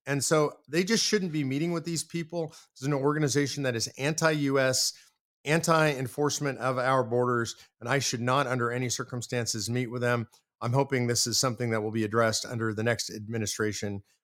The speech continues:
I doubt you'll see the same kind of stuff if you get a Republican administration. All right, there are a lot of things going on in the world that have nothing to do with borders, and a lot of stuff that I think you should pay attention to, uh, stuff that affect us, especially here in the United States,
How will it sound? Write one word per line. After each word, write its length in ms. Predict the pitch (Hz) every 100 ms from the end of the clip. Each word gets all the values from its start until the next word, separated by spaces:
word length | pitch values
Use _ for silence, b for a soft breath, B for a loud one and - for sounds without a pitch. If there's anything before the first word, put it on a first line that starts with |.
| _ 113
I 20 |
doubt 280 | 117 120 101
you'll 120 | 107
see 340 | - - 120
the 140 | 104 98
same 360 | - 110 104
kind 320 | - 117 110 98
of 60 |
stuff 340 | - 113 107 110
if 120 | 135
you 80 | 180
get 160 | 196
a 40 | 160
Republican 520 | 143 156 139 127 135
administration. 680 | 120 120 - 156 151 - 85 _ _ _ _ _ _ 160
All 80 |
right, 60 | 175
there 220 | 214 220
are 100 | 190
a 40 | 190
lot 260 | 208 269
of 120 | 294
things 260 | 214 180 131
going 240 | 151 143
on 120 | 135 131
in 80 |
the 80 | 127
world 280 | 123 127 123
that 180 | 120 - _ -
have 120 | 131
nothing 300 | 143 143 135
to 80 | 117
do 140 | 127
with 180 | 113 90
borders, 480 | 92 90 110 151 - -
and 120 | 127
a 40 | 127
lot 120 | 180
of 60 |
stuff 300 | - 143 131
that 140 | 127 120 120
I 140 | 175
think 260 | 202 190 160
you 80 |
should 240 | 135 131 107
pay 140 | 127
attention 440 | 104 151 147 151 135
to, 340 | 147 139 135 b b _ _ -
uh, 160 | 123 107
stuff 260 | - 156
that 120 | 170 127
affect 360 | - 143 139
us, 160 | 117 110
especially 480 | 110 147 147 143 101
here 480 | - 156 170 160
in 220 | 120 135 156
the 60 |
United 400 | 180 165 151 151
States, 440 | - 113 104 104